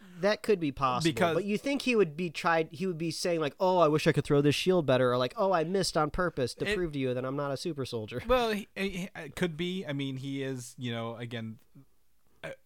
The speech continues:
Speaker 2: it's vibranium. I think there's, there's also a little bit of wiggle room, like, what does vibranium do kind of thing.
Speaker 1: Yeah, m-,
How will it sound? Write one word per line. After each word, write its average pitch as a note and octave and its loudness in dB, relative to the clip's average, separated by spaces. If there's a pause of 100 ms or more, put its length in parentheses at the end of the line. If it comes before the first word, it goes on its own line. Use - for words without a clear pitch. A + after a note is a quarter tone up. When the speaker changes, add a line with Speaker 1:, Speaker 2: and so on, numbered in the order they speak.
(160)
Speaker 2:
it's F3 -6
vibranium. C#3+ -2
I C3 -8
think B2 -8
there's, A#2+ -6
there's A2+ -8
also A#2 -6
a C3 -6
little B2 -6
bit B2 -4
of A2 -6
wiggle A#2 -10
room, C3 -6
like, A#2+ -8
what C3 -6
does A#2+ -6
vibranium A2+ -8
do B2 -12
kind D#3 -8
of C#3+ -10
thing. E3 -6
Speaker 1:
Yeah, C#3+ 0
m-, C#3 0